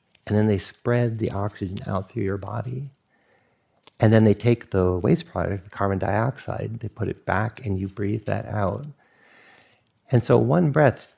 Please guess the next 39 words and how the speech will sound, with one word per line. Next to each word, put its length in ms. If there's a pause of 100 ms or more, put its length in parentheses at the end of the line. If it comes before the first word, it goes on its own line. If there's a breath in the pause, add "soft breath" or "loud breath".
(140)
if 100
you 80
think 260
about 220
it 100
too 160
much, 280
then 120
you're 120
not 160
actually 220
with 220
your 120
breath, 360
you're 80
kind 200
of 80
up 100
in 100
concepts 540
again. 420 (600 soft breath)
But 140
why 260
wouldn't 500
it 140
be 140
a 80
reverent 640
place 300
to 120
be? 340 (1400)
So 420 (320)
as 220
the 120
retreat 520 (120)
deepens, 720 (420)
you 160
might 400
find 760